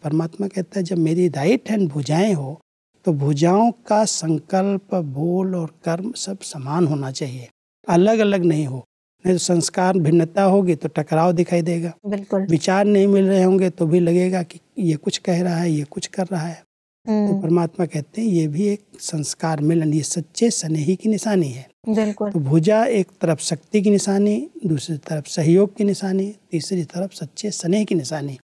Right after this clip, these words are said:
Speaker 2: जी।
Speaker 1: और स्नेह ही आत्मा का मिलन सदा होता रहे, एक दूसरे से विचार मिला के चले, आपस में जो बोल रहे हैं वो बोल भी मिले, संस्कार भी मिले, तब कहेंगे राइट हैंड भुजाएं हैं।
Speaker 2: बिल्कुल, व्यक्ति भी जब इंसान शरीर को भी देखे तो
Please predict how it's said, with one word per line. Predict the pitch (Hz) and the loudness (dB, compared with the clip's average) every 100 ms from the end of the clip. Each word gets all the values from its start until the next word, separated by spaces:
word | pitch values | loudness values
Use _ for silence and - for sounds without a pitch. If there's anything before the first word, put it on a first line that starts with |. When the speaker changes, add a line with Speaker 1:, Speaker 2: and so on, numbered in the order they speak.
| _ 208 | _ -2
Speaker 2:
जी। | 202 202 190 | 0 0 0
Speaker 1:
और | - 147 | -4 -6
स्नेह | - 170 180 226 | -4 2 4 6
ही | 226 190 | 6 4
आत्मा | 143 - 170 151 | 2 -4 -2 -2
का | - 190 269 - 160 | -4 -6 -6 -6 0
मिलन | 156 185 220 262 - _ - | 4 4 4 0 -6 _ -12
सदा | - 151 147 220 | -6 -2 2 2
होता | 202 185 - 147 | 2 0 0 -4
रहे, | 135 139 185 _ _ _ _ | -4 -6 -8 _ _ _ _
एक | 185 180 | 2 2
दूसरे | 160 170 190 175 | 2 0 0 -2
से | - 151 | -2 -4
विचार | 147 - 190 214 | -2 0 2 2
मिला | 196 165 151 | 2 2 -2
के | 156 | -6
चले, | 143 151 147 170 | -6 -8 -6 -6
आपस | 226 160 151 180 170 | -6 -8 -6 -4 0
में | 170 147 | 0 0
जो | 151 | -2
बोल | 139 185 190 | 0 2 4
रहे | 180 | 2
हैं | |
वो | 165 | 2
बोल | 139 180 226 | 2 4 6
भी | 208 | 4
मिले, | 180 147 165 175 | 4 2 -2 -4
संस्कार | 156 135 - 185 202 | -8 -8 -2 0 0
भी | 160 | -4
मिले, | 139 143 175 _ _ _ _ | -6 -10 -12 _ _ _ _
तब | 208 208 | -2 -2
कहेंगे | 151 135 165 | -6 -6 -6
राइट | 156 160 202 165 | -2 -2 -2 -4
हैंड | 151 135 | -6 -6
भुजाएं | 143 139 | -8 -8
हैं। | 127 - _ _ - 214 | -12 -16 _ _ -6 -2
Speaker 2:
बिल्कुल, | 208 208 214 | -2 0 0
व्यक्ति | 208 226 _ 294 294 | 0 -2 _ 2 2
भी | 277 277 | 2 2
जब | 277 269 | 2 2
इंसान | 254 233 247 247 247 | -2 -2 -2 -2 -2
शरीर | 254 233 240 | 0 2 0
को | 240 254 | 0 0
भी | 254 | 2
देखे | 202 190 - 226 | 0 -2 -4 -6
तो | - 240 | -2 -2